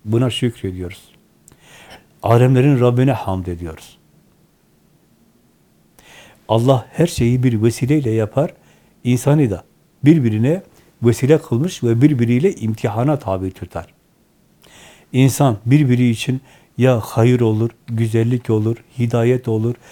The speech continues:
nur olur, ikram olur, cennet olur, cennete vesile olur, aşka, muhabbete vesile olur ya da tam tersi olur.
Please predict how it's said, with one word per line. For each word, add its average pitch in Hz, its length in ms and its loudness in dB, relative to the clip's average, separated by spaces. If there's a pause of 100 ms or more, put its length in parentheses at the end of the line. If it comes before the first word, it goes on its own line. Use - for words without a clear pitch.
(260)
nur 139 220 4
olur, 117 440 -2 (1500)
ikram 135 460 2
olur, 120 220 2 (220)
cennet 131 460 0
olur, 120 240 0 (640)
cennete 139 480 2
vesile 117 360 0
olur, 113 360 0 (480)
aşka, 131 400 0
muhabbete 117 720 -2
vesile 110 380 -2
olur 110 420 -4 (440)
ya 131 140 0
da 147 60 0
tam 147 200 -2
tersi 143 340 -4
olur. 95 320 -10